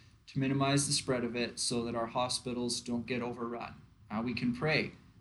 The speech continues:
for nurses and doctors, and I know we have people in our community who will be on the front lines of this. So we can stay put in a spirit of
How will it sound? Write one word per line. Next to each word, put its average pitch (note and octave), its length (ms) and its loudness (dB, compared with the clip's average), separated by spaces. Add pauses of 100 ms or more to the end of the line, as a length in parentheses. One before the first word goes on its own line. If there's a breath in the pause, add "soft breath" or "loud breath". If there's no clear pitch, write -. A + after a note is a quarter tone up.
(180)
for A#2+ 240 -2
nurses C3 720 2
and A2+ 140 2
doctors, - 640 0
and A2 100 -2
I A2+ 60 -2
know A#2+ 160 4
we B2 160 -2
have C3+ 320 4
people A#2+ 300 -4
in A#2 100 -4
our A2+ 80 -6 (100)
community B2 460 2
who B2+ 80 -6
will B2 260 -4
be B2+ 220 -4
on B2 160 0
the A#2+ 80 2
front B2 300 -6
lines A2+ 340 0
of - 140 -12
this. - 400 -8 (340 loud breath)
So - 160 -2
we C#3+ 140 6
can D3+ 120 4
stay D#3 240 2
put A2 380 -2 (160)
in A#2+ 340 4
a B2 80 -4
spirit B2+ 520 0 (120)
of - 120 -8